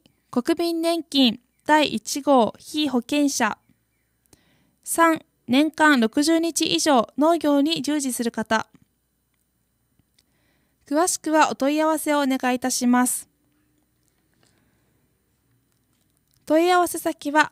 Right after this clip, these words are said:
沖縄市農業委員会事務局、電話番号ゼロ九八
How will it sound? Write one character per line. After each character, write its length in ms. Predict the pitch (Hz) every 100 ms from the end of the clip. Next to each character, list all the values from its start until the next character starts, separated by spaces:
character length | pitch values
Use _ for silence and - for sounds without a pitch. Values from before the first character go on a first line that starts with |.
| _
沖 220 | 226 -
縄 240 | 311 311
市 280 | 285 262 247
農 200 | 240 262 302
業 220 | 330 320
委 60 | 320
員 220 | 320 330
会 260 | - 254
事 120 | 220 226
務 160 | 262
局、 440 | 277 262 233 220 - _ _ _ _ _
電 140 | 269
話 80 | 294
番 260 | 320 311 285
号 320 | 262 254 - _ _ _ _ _ _ _ _ _ _ _
ゼ 120 | 269
ロ 160 | 311 339
九 340 | - 339 320
八 480 | 262 285 - 262 -